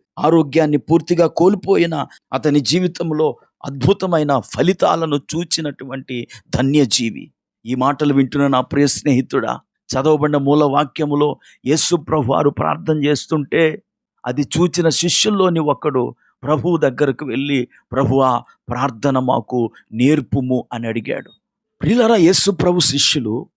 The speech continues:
అద్భుతాలు చేయ నేర్పమని ప్రభువుని అడగలేదు గాని ప్రార్థన చేయుట నేర్పించుమని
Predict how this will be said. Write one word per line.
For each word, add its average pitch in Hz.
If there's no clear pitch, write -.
అద్భుతాలు 214
చేయ 190
నేర్పమని 160
ప్రభువుని 127
అడగలేదు 117
గాని 117
ప్రార్థన 156
చేయుట 135
నేర్పించుమని 123